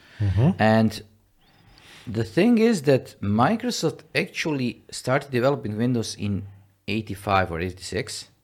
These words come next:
Speaker 1: Mm-hmm.
Speaker 2: then developed the same kernel until the Windows M E,
Speaker 1: Mm-hmm.
Speaker 2: the operating system that nobody talks about, because
Speaker 1: And
Speaker 2: nobody
Speaker 1: we are not going to talk about it.
Speaker 2: And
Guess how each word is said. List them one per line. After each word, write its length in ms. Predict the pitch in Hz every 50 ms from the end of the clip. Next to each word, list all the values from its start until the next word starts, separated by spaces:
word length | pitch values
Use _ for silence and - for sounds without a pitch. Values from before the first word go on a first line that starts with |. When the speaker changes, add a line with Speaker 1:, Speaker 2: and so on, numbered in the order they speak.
| _ _ _ -
Speaker 1:
Mm-hmm. 360 | 107 101 95 98 104 123 170 202 - - - - _
Speaker 2:
then 800 | - 95 98 98 131 135 151 156 160 160 151 143 135 131 110 104 98
developed 720 | 110 117 110 110 131 139 143 139 127 131 - - - - 101
the 100 | 107 107
same 380 | - - - 139 139 139 131
kernel 400 | 127 - 127 127 123 127 120 110
until 540 | 110 110 104 104 - 120 113 113 113 110 104
the 320 | 98 98 101 98 - 95 95
Windows 580 | 107 104 107 104 98 95 - - - - - - _
M 220 | - 107 104 104 98
E, 340 | - 90 90 107 139 180 143 - - _ _ _ _ _ _ _ -
Speaker 1:
Mm-hmm. 420 | 98 87 101 117 165 175 101 92
Speaker 2:
the 180 | 92 107 107 -
operating 440 | 90 107 - 113 107 107 104 101 98
system 320 | 98 107 101 - 98 95
that 100 | 90 98
nobody 400 | 98 101 107 98 92 92 85 87
talks 280 | - 98 92 90 - -
about, 500 | 80 87 101 117 135 135 - - - - _ _
because 560 | - 95 - 110 104 - - - - - - -
Speaker 1:
And 120 | 98 104
Speaker 2:
nobody 340 | 104 120 131 135 131 127 127
Speaker 1:
we 40 | 120
are 60 | 110
not 200 | 107 107 104 95
going 180 | 92 98 95 -
to 100 | - 101
talk 260 | - 104 98 95 -
about 200 | 98 95 95 95
it. 240 | 98 98 101 98 - -
Speaker 2:
And 140 | - 110